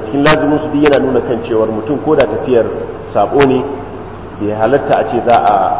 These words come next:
haramta masa karɓar wannan ruksa ta tafi, ta manzon Allah sallallahu alaihi wasallam ba. Amma la'alla su Hanafiya, babban dalilin su a cikin cewar ko da tafiyar ta sabo ce, shine cewar in dai mutum matafiyi ne,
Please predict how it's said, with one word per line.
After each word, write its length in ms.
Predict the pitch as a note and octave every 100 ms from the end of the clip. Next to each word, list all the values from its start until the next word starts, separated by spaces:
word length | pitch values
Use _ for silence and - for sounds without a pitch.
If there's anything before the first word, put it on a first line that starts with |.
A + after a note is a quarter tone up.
| -
haramta 440 | - C3 A#2 - A#2+
masa 340 | A#2+ A#2 A2+ G#2+ - - - - - - -
karɓar 320 | G#2+ - B2+
wannan 320 | C3+ C3+ A2+
ruksa 380 | A2+ - - A#2+ A#2+ G#2 - - -
ta 100 | -
tafi, 240 | A#2 - - -
ta 460 | A#2+ A#2 A#2 A#2 G2+
manzon 220 | G2+ G#2+
Allah 560 | A#2 A2+ G#2 G2+ - A#2+
sallallahu 380 | A2 G2 F#2+ -
alaihi 260 | F#2 F#2+
wasallam 400 | F#2 - F#2 F2+ E2
ba. 100 | - - - - - -
Amma 240 | G#2+ C3+ C#3+
la'alla 380 | C#3 C3+ D3 -
su 100 | D3
Hanafiya, 560 | C#3 B2 - D#3+ D3+ C#3+ C#3+
babban 280 | C#3+ D3 D#3
dalilin 380 | C#3+ C#3+ C#3+ C3
su 140 | - B2 -
a 100 | G2+
cikin 320 | - - C3 B2+
cewar 320 | C3+ A2+ A#2
ko 160 | A2+ C#3+
da 80 | A2+
tafiyar 320 | - C3+ A#2+
ta 80 | -
sabo 320 | - G#2+ E3 F3+
ce, 160 | E3 D3+ - - - -
shine 280 | B2+ A#2+ A2+
cewar 340 | A#2+ A2 A2 A2 A2+ A2
in 140 | C3+
dai 100 | D3+
mutum 300 | C#3 D3+ B2+
matafiyi 480 | B2 B2+ A#2 A#2 C#3
ne, 180 | C3